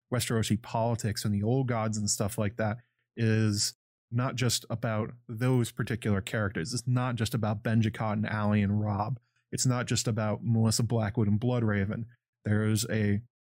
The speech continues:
which is unusual for a lot of the houses that George writes about, that there's a long-term plot that he's using them to tell, which seems to mirror not only the Targaryens and the Starks, but kind of have its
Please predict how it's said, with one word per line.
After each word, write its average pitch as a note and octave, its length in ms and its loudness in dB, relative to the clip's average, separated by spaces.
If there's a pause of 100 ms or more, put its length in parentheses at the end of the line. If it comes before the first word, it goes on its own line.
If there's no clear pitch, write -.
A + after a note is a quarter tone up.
(140)
which C3+ 160 -2
is B2 120 2
unusual B2+ 920 2
for B2 200 0
a A2+ 60 2
lot A#2+ 220 2
of A#2 60 0
the A2+ 60 2
houses A2+ 340 0
that G#2+ 120 2
George G#2 280 0
writes A#2 300 0
about, G2 380 -4
that - 200 -2
there's G#2+ 440 0 (380)
a A#2+ 80 0
long-term A#2 1200 0 (280)
plot A#2 400 -2
that A#2 100 -4
he's G#2+ 220 2
using A2 320 2
them G2+ 160 4
to G#2 100 -2
tell, G2+ 440 -2 (320)
which - 160 0
seems A2+ 380 4
to G#2+ 420 2
mirror A2+ 720 2 (260)
not A#2+ 100 0
only A#2 160 4
the G2+ 80 0
Targaryens A2+ 600 0
and G2 100 2
the G2 60 0
Starks, G#2+ 480 -2
but G#2+ 240 -2 (320)
kind C3 340 0
of A#2 100 0
have A2+ 240 0
its G#2 120 0